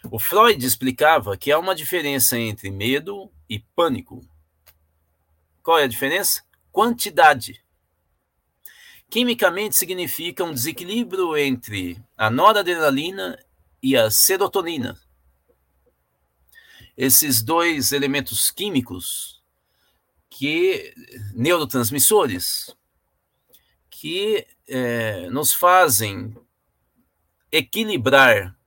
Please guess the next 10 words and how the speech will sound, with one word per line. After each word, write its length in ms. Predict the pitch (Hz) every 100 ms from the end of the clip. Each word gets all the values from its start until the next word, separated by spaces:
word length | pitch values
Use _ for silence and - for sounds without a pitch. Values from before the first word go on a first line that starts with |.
| _ _ _ _ - - _ _ _
a 140 | 120
satisfação, 1300 | 120 156 - - 147 - - 160 170 151 113 98 90 110 - _ _ _ _
a, 200 | 98 80 78 - 82 - 85 87 - _ _
digamos 400 | 107 127 151 135
assim, 560 | 127 131 113 98 95 - _
vou 420 | 101 143 117 92 90 92 - - _ _ _
inventar 440 | 107 104 117 107 98
aqui, 160 | 92 95
o 340 | 104 120 127
autocontrole 920 | 165 160 - 131 127 175 165 101